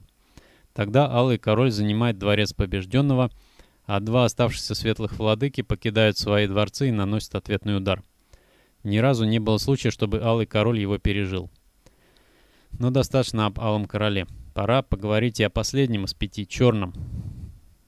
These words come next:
Когда моя демоническая сущность проникла в мои человеческие знания по этому поводу, она стала странно хихикать и повторять непонятное слово «фес». И я обратился к памяти демона и примерно выяснил, что означает это слово.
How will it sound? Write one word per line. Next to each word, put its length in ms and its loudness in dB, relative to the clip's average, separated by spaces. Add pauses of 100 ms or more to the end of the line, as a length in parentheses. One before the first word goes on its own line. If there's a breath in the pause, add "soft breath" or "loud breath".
(280)
Когда 300 0
моя 260 4
демоническая 580 0
сущность 400 -2
проникла 540 0
в 40 -2
мои 240 2
человеческие 580 0
знания 300 0
по 100 -2
этому 300 -2
поводу, 380 -2
она 200 0
стала 320 -2
странно 380 0
хихикать 580 -6 (640 soft breath)
и 80 -4
повторять 480 0
непонятное 580 -2
слово 480 -2 (500)
«фес». 640 -6 (880)
И 100 -8
я 720 0
обратился 580 -2
к 80 -20
памяти 340 0
демона 380 0
и 60 2
примерно 480 -2
выяснил, 360 -4
что 180 -6
означает 460 -4
это 160 -4
слово. 380 -4